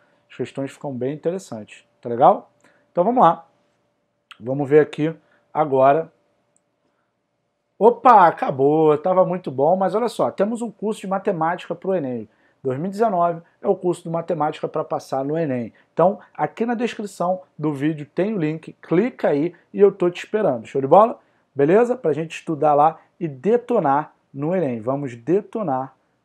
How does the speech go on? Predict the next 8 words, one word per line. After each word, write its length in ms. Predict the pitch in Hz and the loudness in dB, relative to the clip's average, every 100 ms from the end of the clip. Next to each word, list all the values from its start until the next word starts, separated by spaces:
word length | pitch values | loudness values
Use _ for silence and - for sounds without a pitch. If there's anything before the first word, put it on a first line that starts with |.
| - | -10
no 180 | 143 | -6
enem. 280 | 180 135 98 | -4 -6 -10
Clica 360 | - 135 139 175 | -12 -10 -4 0
aí 260 | 160 185 - _ _ | 0 -2 -8 _ _
e 40 | 160 | -12
vamos 380 | 131 143 156 160 _ _ | -6 -6 -6 -12 _ _
arrebentar 1300 | 165 165 131 110 127 156 151 160 160 143 - 131 131 | -12 -10 -12 -12 -10 -10 -8 -10 -10 -16 -14 -14 -14
juntos, 840 | 110 113 135 120 _ - - - | -16 -14 -14 -16 _ -20 -20 -20